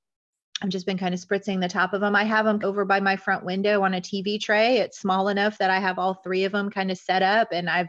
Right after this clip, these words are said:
been kinda turning 'em so that they get, they get equal light, but not, they're, none of 'em are getting direct sunlight. They're just getting whatever's filtering in. And that's it. That's literally what I've done. <laughs>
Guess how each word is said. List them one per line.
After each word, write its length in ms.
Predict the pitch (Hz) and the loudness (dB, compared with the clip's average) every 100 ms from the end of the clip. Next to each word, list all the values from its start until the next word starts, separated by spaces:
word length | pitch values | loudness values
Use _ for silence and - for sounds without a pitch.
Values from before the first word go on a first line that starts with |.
| - | -4
been 240 | 180 175 | -4 -4
kinda 260 | 180 262 285 | -4 -6 -6
turning 420 | - 254 247 247 | -4 -2 0 2
'em 320 | 247 247 247 | 2 2 2
so 180 | 254 226 | 0 -2
that 120 | 214 | -2
they 120 | 202 208 | -2 0
get, 360 | 202 196 190 - _ - - _ _ _ - | 2 2 0 -4 _ -20 -20 _ _ _ -2
they 100 | 214 | 2
get 300 | 240 233 - _ _ | 4 4 0 _ _
equal 680 | 240 220 233 226 220 214 214 - - _ _ _ | -8 -2 2 4 4 2 0 -10 -20 _ _ _
light, 600 | 175 185 190 226 - - 190 - | -2 2 2 2 -2 -8 -12 0
but 300 | 196 180 - | 2 2 2
not, 500 | 190 196 185 190 - 190 165 | 0 2 4 2 2 -2 -4
they're, 220 | 180 190 | -2 -2
none 220 | 190 196 | 0 0
of 80 | 202 | 0
'em 120 | 196 | 0
are 60 | 185 | 0
getting 240 | 185 180 | -2 -2
direct 420 | 175 165 165 - | -2 0 0 -2
sunlight. 540 | - 139 135 113 135 135 | -6 -8 -6 -6 -6 -6
They're 120 | 170 | -6
just 240 | 160 165 - | -8 -10 -10
getting 300 | 160 165 160 | -8 -6 -4
whatever's 460 | 165 165 156 156 - - | -2 -2 -2 -6 -10 -12
filtering 480 | 170 165 - 165 160 | -8 -8 -8 -8 -4
in. 420 | 165 165 180 214 - _ _ _ _ _ _ _ - - | -4 -2 -2 -2 -8 _ _ _ _ _ _ _ -14 -4
And 120 | 170 | 0
that's 200 | 180 208 | 0 2
it. 240 | 233 - - 175 - | 2 2 -2 -20 -6
That's 240 | 175 180 | -4 -2
literally 340 | 185 190 196 185 | 2 4 4 4
what 120 | 180 | 4
I've 120 | 170 | 2
done. 560 | 156 107 131 208 254 254 | 0 0 0 2 2 0
<laughs> 60 | _ | _